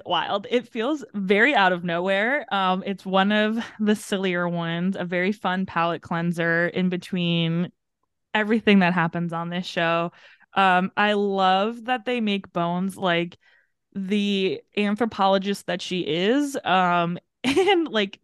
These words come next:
dissect this subculture, um, of all the people on the Jersey Shore for the summer. It's very funny. Uh, the,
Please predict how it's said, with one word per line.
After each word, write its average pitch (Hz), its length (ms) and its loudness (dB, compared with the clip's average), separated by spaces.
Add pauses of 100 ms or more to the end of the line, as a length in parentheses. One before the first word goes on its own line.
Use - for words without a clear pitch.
dissect 185 640 -2
this 196 220 2
subculture, 220 1000 0 (480)
um, 170 640 -4 (500)
of 190 220 0
all 170 160 2
the 175 80 -4
people 170 580 -2
on 165 300 -2
the 170 120 -2
Jersey 170 340 0
Shore 170 400 -2
for 175 180 -4
the 175 80 -2
summer. 170 600 -2 (280)
It's - 180 -12
very 214 340 4
funny. 175 680 0 (440)
Uh, 185 340 2
the, 208 200 -4